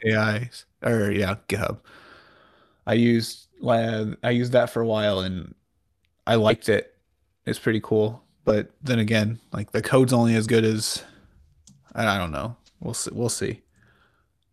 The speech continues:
But it won't affect,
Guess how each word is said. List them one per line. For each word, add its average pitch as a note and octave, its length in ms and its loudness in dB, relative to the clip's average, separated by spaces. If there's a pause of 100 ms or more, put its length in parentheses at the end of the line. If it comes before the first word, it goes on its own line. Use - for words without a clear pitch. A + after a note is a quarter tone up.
(1000)
But A#2 360 2
it C3+ 140 4
won't B2+ 260 4
affect, - 580 -2